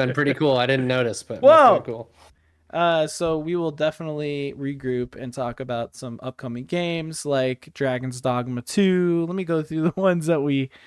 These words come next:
Speaker 2: were gonna
Speaker 1: <laughs>
Speaker 2: talk about. Flintlock and Sandland, uh, Dragon's Dogma two, Towerborn,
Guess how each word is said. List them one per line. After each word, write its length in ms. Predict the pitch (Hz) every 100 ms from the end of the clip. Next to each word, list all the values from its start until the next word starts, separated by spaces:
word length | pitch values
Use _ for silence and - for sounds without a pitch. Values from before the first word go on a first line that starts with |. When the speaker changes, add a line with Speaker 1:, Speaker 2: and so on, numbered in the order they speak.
| - - _
Speaker 2:
were 160 | 156 170
gonna 200 | 160 160
Speaker 1:
<laughs> 60 |
Speaker 2:
talk 200 | 156 139
about. 320 | 151 139 135 _
Flintlock 600 | _ 202 202 196 208 196
and 120 | 190 175
Sandland, 960 | 190 196 190 190 180 180 180 175 - _ _ _ _ _ -
uh, 300 | 170 151 143
Dragon's 400 | 139 156 165 151
Dogma 380 | 147 147 147 147
two, 260 | - 147 139
Towerborn, 800 | 143 127 127 131 127 127 123